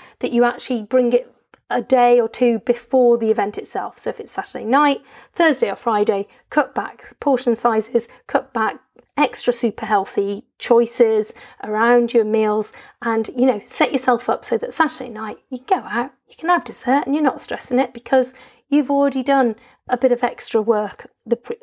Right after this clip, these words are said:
previously. And, um, but what about, I have some people in my, in my groups say, "Claire, I'm going off on an all, all-inclusive cruise." How am I going to do that and c-, keep to my goals?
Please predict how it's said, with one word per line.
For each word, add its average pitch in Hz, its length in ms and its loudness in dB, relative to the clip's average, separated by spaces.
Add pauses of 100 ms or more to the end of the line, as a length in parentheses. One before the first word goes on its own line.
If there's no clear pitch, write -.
previously. - 640 -4 (640)
And, 277 420 4
um, 285 220 4
but 294 160 2
what 339 160 0
about, 349 440 -4
I 247 120 -8
have 277 100 -4
some 277 180 -4
people 269 280 -6
in 208 100 -8
my, 202 320 -8
in 220 100 -6
my 202 120 -10
groups - 500 -14 (320)
say, - 140 -20 (100)
"Claire, 254 380 -6 (580)
I'm 247 80 -2
going 247 300 2
off - 180 -6
on 220 120 -6
an 208 120 -8
all, 220 220 -2 (100)
all-inclusive 226 720 0
cruise." 254 480 -4 (320)
How 320 600 2
am 196 140 -12
I - 100 -18 (140)
going 233 300 0
to - 140 -8
do - 380 0 (120)
that 262 320 0 (320)
and 233 200 2
c-, - 160 -10 (120)
keep - 280 -2
to 233 120 -4
my 208 120 -8
goals? - 500 0